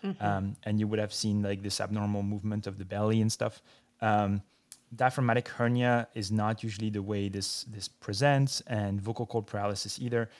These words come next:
Speaker 2: So I was hesitating between C and D. Um,
Speaker 1: Mm-hmm.
Speaker 2: I knew it was unilateral diaphragmatic paralysis. Now, the big, the big question was, is it left-sided or
Speaker 1: Or
Speaker 2: right-sided?
Speaker 1: right-sided, yeah.
Speaker 2: And, um, and I went with left-sided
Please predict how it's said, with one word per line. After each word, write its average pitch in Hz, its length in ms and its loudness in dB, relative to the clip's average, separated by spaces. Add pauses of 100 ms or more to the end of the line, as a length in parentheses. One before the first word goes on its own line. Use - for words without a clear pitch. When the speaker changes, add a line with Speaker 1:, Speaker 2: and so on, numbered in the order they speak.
Speaker 2:
So - 140 -6
I 127 140 2
was 131 160 0
hesitating 147 480 0
between 117 240 -2
C 113 220 0
and 98 120 2
D. 95 200 -8 (380)
Um, - 120 -2
Speaker 1:
Mm-hmm. 92 340 -4
Speaker 2:
I 110 60 0
knew 110 180 4
it 135 80 4 (120)
was 110 140 0
unilateral 110 520 2
diaphragmatic 107 580 -2
paralysis. 104 500 -8
Now, 98 220 0
the 104 140 -8 (120)
big, 156 180 0 (280)
the 107 60 -20
big 113 340 -6
question - 400 -4
was, 98 220 -4
is 110 180 -2
it 101 140 -2
left-sided 120 760 2
or 113 160 2
Speaker 1:
Or 104 40 2
Speaker 2:
right-sided? 113 540 2
Speaker 1:
right-sided, 156 360 -8 (300)
yeah. 151 120 -10 (480)
Speaker 2:
And, 139 460 4 (120)
um, 135 500 2 (420)
and 147 100 4
I 180 140 6
went 185 260 0
with 165 160 -2
left-sided 107 540 -2